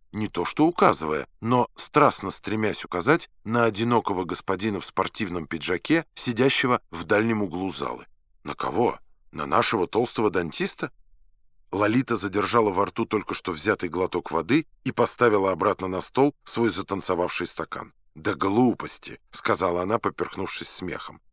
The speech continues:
«Я говорю о том писателе, который на папиросных рекламах». О, слава! О, женщины!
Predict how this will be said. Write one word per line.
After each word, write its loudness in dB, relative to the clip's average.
«Я 2
говорю 8
о 4
том 2
писателе, 2
который 4
на 6
папиросных 6
рекламах». 4
О, -6
слава! -4
О, 4
женщины! -4